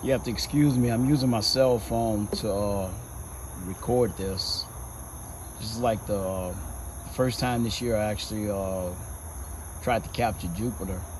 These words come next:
For the last couple of months, it's been pretty, the weather's been pretty nasty. It actually rained early today, and we do have a little,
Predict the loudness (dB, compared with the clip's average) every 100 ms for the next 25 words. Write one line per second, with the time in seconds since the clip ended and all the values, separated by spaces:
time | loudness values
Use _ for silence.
0 | -10 -8 -8 -6 -8 -8 -10 -10 -10 -10
1 | -10 -10 -10 -8 -8 0 2 2 0 -2
2 | 0 2 2 0 -4 -4 0 2 2 0
3 | -2 0 0 0 0 2 2 0 2 2
4 | 2 0 0 0 0 2 2 2 2 2
5 | 2 0 0 2 2 2 2 2 2 2
6 | 2 2 2 2 4 6 4 4 2 2
7 | 0